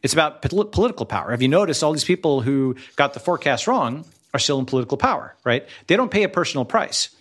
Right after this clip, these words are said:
You know, if as an investor you make a wrong prediction, you lose money. When Yellen and Powell and Bernanke make wrong predictions,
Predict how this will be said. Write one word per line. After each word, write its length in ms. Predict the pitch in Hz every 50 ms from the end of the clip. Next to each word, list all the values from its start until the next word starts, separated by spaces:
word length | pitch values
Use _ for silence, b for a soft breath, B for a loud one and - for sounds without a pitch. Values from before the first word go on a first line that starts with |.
| _ -
You 80 | 127
know, 240 | 117 113 120 143 B B B B B B
if 260 | 156 143 135 143 - - -
as 180 | 156 143 123 135
an 60 | 139
investor 420 | 131 120 123 180 214 - - 185
you 100 | 151 139
make 160 | 139 139 135
a 40 | 131
wrong 200 | 123 127 120 117
prediction, 400 | - 143 160 175 - - 117 113
you 100 | 151 208
lose 220 | 208 147 107 - -
money. 280 | 98 98 - - - B B B B B B
When 340 | 139 139 135 135 131 139 143
Yellen 360 | 135 139 151 165 170 160 147
and 100 | 135 127
Powell 420 | - 165 165 165 165 165 160 156 143
and 120 | 127 113
Bernanke 420 | 117 113 131 170 214 - - 139
make 180 | 131 123 120 -
wrong 160 | 135 123 120
predictions, 680 | 113 - 120 117 113 - - 123 117 117 120 120 -